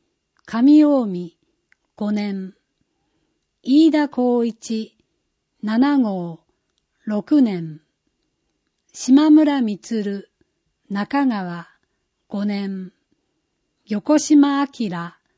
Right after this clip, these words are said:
中川、五年。真中徹、長洲、五年。飯田進、七重、五年。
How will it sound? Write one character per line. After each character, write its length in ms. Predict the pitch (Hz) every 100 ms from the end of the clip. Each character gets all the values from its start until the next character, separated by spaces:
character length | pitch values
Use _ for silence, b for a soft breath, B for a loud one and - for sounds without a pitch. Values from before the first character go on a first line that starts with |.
| _ _ _ _
中 340 | 196 196 269 269
川、 500 | 220 175 170 170 _ _ _ _ _ -
五 160 | 208
年。 520 | 208 202 196 190 190 _ _ _ _ _ _ _ _ _ _ -
真 180 | 220 277
中 360 | 311 302 220
徹、 680 | - 208 202 202 185 190 - _ _ _ _ _ _
長 380 | 196 214 233 240
洲、 400 | 233 - 220 220 _ _ _ _ _ _
五 160 | 208
年。 480 | 208 208 202 196 190 - _ _ _ _ _ _ _ _ _
飯 320 | 240 285 302
田 160 | 294 285
進、 720 | - 233 - 254 240 233 226 _ _ _ _ _ 202
七 440 | 208 226 233 226
重、 280 | 220 214 - _ _ _ _ _ _ _
五 160 | 202
年。 500 | 208 202 202 190 190